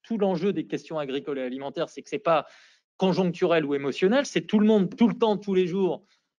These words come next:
quels que soient les continents, quelles que soient les époques, bah, ces grands acteurs qui investissent l'avenir, préparent l'avenir,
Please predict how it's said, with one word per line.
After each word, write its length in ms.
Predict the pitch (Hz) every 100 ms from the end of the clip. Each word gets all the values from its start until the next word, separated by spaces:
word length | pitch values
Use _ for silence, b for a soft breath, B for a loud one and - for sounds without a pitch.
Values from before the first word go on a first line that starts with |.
| _
quels 160 | 196
que 120 | - 180
soient 240 | 196 190
les 260 | 170 147 143
continents, 440 | 170 165 170 156
quelles 140 | 143
que 100 | -
soient 160 | 135 139
les 180 | 131 123
époques, 340 | 131 254 247 - b b
bah, 60 | -
ces 140 | -
grands 320 | 165 156 277 247
acteurs 480 | 240 - 202 196
qui 80 | 196
investissent 520 | 175 170 165 190 160
l'avenir, 420 | 151 143 135 180 -
préparent 340 | 170 156 139
l'avenir, 420 | 135 123 226 294